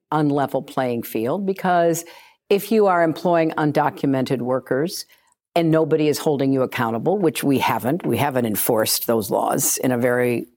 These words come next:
comprehensive way, um, then it's easy to undercut the market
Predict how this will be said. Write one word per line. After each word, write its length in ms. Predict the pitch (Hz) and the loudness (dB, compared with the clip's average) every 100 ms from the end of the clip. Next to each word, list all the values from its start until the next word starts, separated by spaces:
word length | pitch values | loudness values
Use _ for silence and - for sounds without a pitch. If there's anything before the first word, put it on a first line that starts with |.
| _ _ _ _ _ _ - | _ _ _ _ _ _ -12
comprehensive 640 | - 113 120 107 110 - - | -4 -2 0 -2 -2 -6 -6
way, 280 | 95 127 190 - - _ _ _ _ | -4 -2 -4 -10 -20 _ _ _ _
um, 420 | 175 160 160 156 - _ _ - | 0 2 2 -2 -6 _ _ -10
then 800 | 147 151 190 190 185 185 - - _ | -6 0 4 4 2 0 -4 -14 _
it's 720 | - - - - 214 214 - | -16 -16 -12 -2 2 2 2
easy 280 | 285 302 214 | 2 4 2
to 100 | 147 | 2
undercut 560 | 151 151 147 - 139 - | 0 0 -2 -2 -2 -2
the 60 | 127 | -2
market 440 | 127 123 - | -2 -2 -6